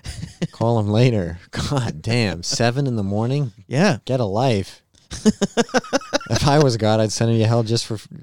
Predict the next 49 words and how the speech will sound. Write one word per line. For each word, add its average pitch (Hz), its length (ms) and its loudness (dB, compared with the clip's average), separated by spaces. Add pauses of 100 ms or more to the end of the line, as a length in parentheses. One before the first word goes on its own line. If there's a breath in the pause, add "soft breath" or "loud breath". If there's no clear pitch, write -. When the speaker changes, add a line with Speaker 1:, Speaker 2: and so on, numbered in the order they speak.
(140)
Speaker 2:
putting 123 240 2
people 110 260 -4
through 143 300 2
that. - 320 -4 (880)
Speaker 1:
I 135 60 0
mean, 123 320 0 (360)
I 98 40 -8
think 131 140 0
that's 127 140 -2
exactly 95 380 -4
what 90 80 -6
happened. 95 340 -6
I 92 40 -16
think 104 260 -12 (180)
Speaker 2:
They're 101 240 -6
all 98 180 -4
damned. 98 420 -4 (120)
Speaker 1:
they're 98 160 -8
all 135 120 2
damned. 127 440 -4 (280)
Speaker 2:
<laughs> - 260 -20
I, 123 340 -6 (480)
yeah, 143 460 -4
I, 156 160 -8
I, 170 240 -8
I 170 40 -8
mean, 170 120 -6
I 170 80 -4
drink 131 260 -8
coffee 120 400 -10
around 113 180 -8
my 107 100 -6
Mormon 104 320 -8
family. 98 500 -8
I 95 80 -8
fucking 92 600 -12
sometimes 95 420 -12
show - 320 -8
up 92 80 -12
smelling 95 320 -10
like 90 200 -12
bud. 90 380 -8 (380)
I, 170 240 -4
I - 20 -6
try 143 240 -4
to 117 80 -8
be 113 120 -8
respectful. 117 480 -12
It's, 160 280 -12